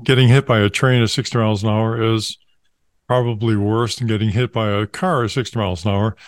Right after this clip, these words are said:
Neither one's good, but I think the, the key is that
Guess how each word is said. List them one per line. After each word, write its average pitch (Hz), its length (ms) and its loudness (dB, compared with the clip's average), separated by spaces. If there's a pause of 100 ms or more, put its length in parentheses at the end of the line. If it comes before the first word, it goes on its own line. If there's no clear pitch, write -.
(220)
Neither 139 220 4
one's 123 340 2
good, 117 460 2 (680)
but 117 280 0 (1120)
I 120 120 -2
think 156 260 -2
the, 120 220 0 (160)
the 113 160 0
key 208 320 2
is 107 320 0
that 110 240 0